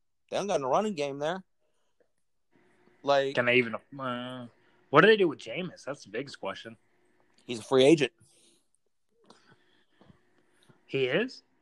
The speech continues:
Speaker 1: He's a free agent. They're not even gonna re-sign him.
Speaker 2: Dude, that would be a solid backup, though. Like, I know people hate him, but it's not like he did Alex Smith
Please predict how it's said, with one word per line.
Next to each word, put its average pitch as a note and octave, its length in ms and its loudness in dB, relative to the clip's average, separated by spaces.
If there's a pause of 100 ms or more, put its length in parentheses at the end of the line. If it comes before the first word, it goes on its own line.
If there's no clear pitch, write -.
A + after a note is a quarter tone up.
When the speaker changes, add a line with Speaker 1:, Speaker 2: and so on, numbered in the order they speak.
(220)
Speaker 1:
He's G2+ 100 -8
a - 20 -14
free D3+ 240 8
agent. C#3+ 400 8
They're A#2+ 100 8
not C3 220 10
even C3 180 -2
gonna C3+ 180 2
re-sign C3+ 460 0
him. G#2+ 220 -10 (1300)
Speaker 2:
Dude, D#3+ 180 2
that C#3+ 100 0
would F3+ 160 -4
be E3 80 -8
a B2+ 80 -14
solid D3+ 440 -10
backup, B2+ 460 -12
though. F2 260 -16
Like, G#2+ 220 -12 (100)
I C3 100 0
know C3+ 260 -4 (180)
people C#3+ 300 -6
hate E3 240 0
him, A2 160 -10
but G3 160 -10 (960)
it's C#3 140 -4
not D#3+ 160 6
like D3 200 0
he B2+ 220 -14 (500)
did C3+ 160 -8
Alex C3+ 480 -4
Smith C3+ 300 -12